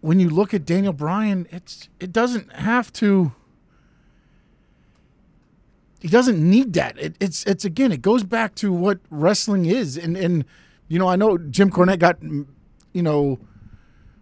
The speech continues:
Ryback had, had this thing about championships, calling them props. They're not props. They're championship belts, but the belt shouldn't make the talent. The talent should make the belt important.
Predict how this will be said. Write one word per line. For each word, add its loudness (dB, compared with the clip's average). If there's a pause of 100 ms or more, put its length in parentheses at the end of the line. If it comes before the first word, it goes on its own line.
(140)
Ryback 2
had, -10 (200)
had 4
this -2
thing 2
about 0
championships, 0
calling 2
them 0
props. -6
They're 0
not 0
props. -6 (1160)
They're -4
championship 2
belts, 2
but -2 (2000)
the 0
belt 2
shouldn't 2
make 2
the 0
talent. -2
The -8
talent -4
should -6
make 0
the -4
belt 0
important. -6